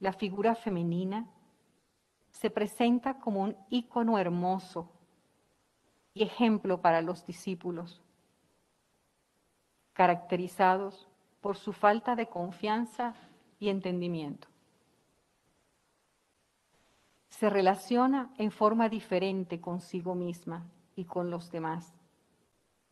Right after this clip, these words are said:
ejerciendo su función ministerial. Ya samaritana no es una simple creyente. Jesús la ha sacado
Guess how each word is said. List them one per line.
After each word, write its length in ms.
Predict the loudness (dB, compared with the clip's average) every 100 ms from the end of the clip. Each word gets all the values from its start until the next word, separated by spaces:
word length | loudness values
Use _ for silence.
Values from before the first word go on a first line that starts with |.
| _
ejerciendo 580 | -4 -2 -2 0 2 2
su 140 | 0 -6
función 460 | -4 -4 -2 -2
ministerial. 720 | -2 -4 -6 -6 -2 -2 -4 -10 -20 _ _ _ _ _ _ _ _ _ _ _ _ _ _ _ _ _ _ _ _ _ _ _
Ya 300 | 4 6 6
samaritana 880 | 4 2 4 4 8 8 8 2 -4 -10 -20 _ _ _ _ _
no 240 | -2 2
es 300 | 2 0 -2
una 240 | -6 -4 -4
simple 420 | -4 -6 -4 -6
creyente. 680 | -4 -4 -4 -4 -6 -10 -16 _ _ _ _ _ _ _ _ _ _ _ _ _
Jesús 500 | -10 -10 -8 -10 -12 _ _ _ _ _ _ _
la 220 | 6 8
ha 40 | 6
sacado 720 | 4 0 2 4 4 0